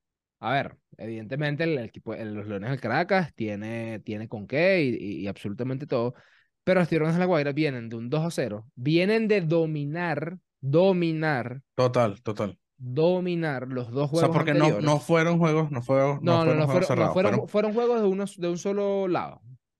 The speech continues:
Speaker 1: One, un one side,
Speaker 2: Exacto.
Speaker 1: un one side game, como, como le dicen, por ejemplo.
Speaker 2: No te voy a decir que fueron palizas, pero sí era como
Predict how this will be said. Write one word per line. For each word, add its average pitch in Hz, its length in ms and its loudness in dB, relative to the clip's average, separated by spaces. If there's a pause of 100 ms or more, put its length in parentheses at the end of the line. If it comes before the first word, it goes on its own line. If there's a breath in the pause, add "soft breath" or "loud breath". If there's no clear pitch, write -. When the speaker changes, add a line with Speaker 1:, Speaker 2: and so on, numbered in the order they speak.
(160)
Speaker 1:
One, 147 220 -2
un 175 160 0
one 185 140 2
side, 185 120 -4
Speaker 2:
Exacto. 147 200 -6
Speaker 1:
un 160 240 -4
one 185 160 -2
side 175 180 -4
game, 127 300 -4
como, 104 180 -10
como 113 180 -10
le 113 80 -2
dicen, 98 220 -4
por 95 120 -10
ejemplo. 107 320 -8
Speaker 2:
No 151 120 -2
te 185 80 4
voy 196 60 6
a - 20 4
decir 175 140 2
que 180 80 0
fueron 190 180 4
palizas, 208 480 2
pero 202 300 2
sí 135 260 -4
era 143 200 2
como 98 520 -2